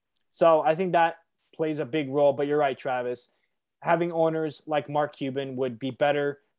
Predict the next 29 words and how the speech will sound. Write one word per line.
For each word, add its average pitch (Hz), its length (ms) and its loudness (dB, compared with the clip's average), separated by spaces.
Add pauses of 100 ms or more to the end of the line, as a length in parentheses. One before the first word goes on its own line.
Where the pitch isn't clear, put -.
(120)
better 196 200 6
for 196 160 -2
everyone. 165 500 0
But 165 300 0
again, 190 400 -2 (280)
these 156 180 -6
guys, 165 580 2 (260)
it's 139 160 -10
their 170 220 4
money, 180 480 -2
it's 123 180 -12
their 156 200 2
team. 180 480 -6 (320)
And 160 260 0
if 151 120 -2
they 160 80 0
wanna 165 220 2
make 170 140 -4
a 160 40 -6
profit, 160 560 0
if 147 120 -10
they 147 120 -4
wanna 151 480 0 (420)
make 160 280 -2
more 165 180 -2
money, 151 420 0
it's, 127 240 -10
it, 143 240 -8
uh, 147 140 -4